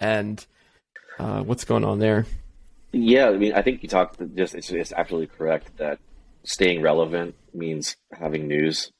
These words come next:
Speaker 2: you know, about you, whether it's good or bad. Um, the thing that, that, uh,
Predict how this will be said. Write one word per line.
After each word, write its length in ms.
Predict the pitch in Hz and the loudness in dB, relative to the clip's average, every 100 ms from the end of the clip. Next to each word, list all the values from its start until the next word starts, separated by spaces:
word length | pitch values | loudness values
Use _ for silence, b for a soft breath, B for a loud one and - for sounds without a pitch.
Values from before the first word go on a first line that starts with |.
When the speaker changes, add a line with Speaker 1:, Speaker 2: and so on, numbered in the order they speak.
| _ - | _ -12
Speaker 2:
you 120 | 78 | -8
know, 120 | 71 | -6
about 300 | 71 69 - | -4 -2 0
you, 260 | 73 73 78 | 4 4 4
whether 220 | 78 76 | 2 0
it's 120 | - | 0
good 140 | 82 | 0
or 60 | 73 | 2
bad. 400 | 65 69 71 71 B B B B B - | 2 4 4 0 B B B B B -2
Um, 500 | 80 76 73 71 76 | 2 2 -2 -8 -8
the 160 | 90 95 | -2 0
thing 240 | 113 120 | 2 2
that, 180 | 85 78 | 2 0
that, 400 | 85 76 80 71 - - - | -2 2 2 0 -8 -16 -10
uh, 140 | 65 | -8